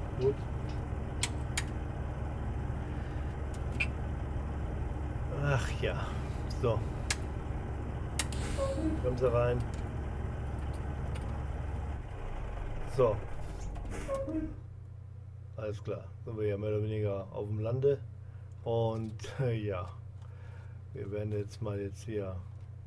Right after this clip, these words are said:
ein bisschen warten, bis sie mich hier abladen. Ja.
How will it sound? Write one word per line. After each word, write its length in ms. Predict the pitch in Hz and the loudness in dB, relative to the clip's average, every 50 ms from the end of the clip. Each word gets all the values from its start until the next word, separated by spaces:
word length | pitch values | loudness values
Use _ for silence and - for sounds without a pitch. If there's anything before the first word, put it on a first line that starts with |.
| - - - - - - - - - - - - - - - - - - - - - - - - - - - - - - - - - - - - - - - - - - - - - - - - - - | -10 -10 -10 -10 -10 -10 -10 -10 -10 -10 -10 -10 -10 -10 -10 -10 -10 -10 -10 -10 -10 -10 -10 -10 -10 -10 -10 -10 -10 -10 -10 -10 -10 -10 -10 -10 -10 -10 -10 -10 -10 -10 -12 -10 -10 -10 -12 -10 -10 -8
ein 60 | - 120 | -6 -6
bisschen 340 | 120 117 - 120 113 104 | -4 -4 -2 -2 0 2
warten, 460 | 107 113 117 123 - - 143 139 131 117 - - - | 4 4 4 4 2 0 -2 -2 -2 -4 -6 -8 -10
bis 160 | - - - | -10 -8 -8
sie 60 | 113 | -6
mich 180 | 107 104 101 107 | -4 -4 -4 -2
hier 240 | 113 107 98 98 - | -2 -2 -2 0 -2
abladen. 560 | - - - 135 131 127 127 131 143 139 131 - - - - - - - - | -2 -2 2 4 4 6 4 2 0 -4 -6 -6 -10 -10 -12 -12 -12 -10 -8
Ja. 200 | 117 113 110 110 | -6 -6 -6 -6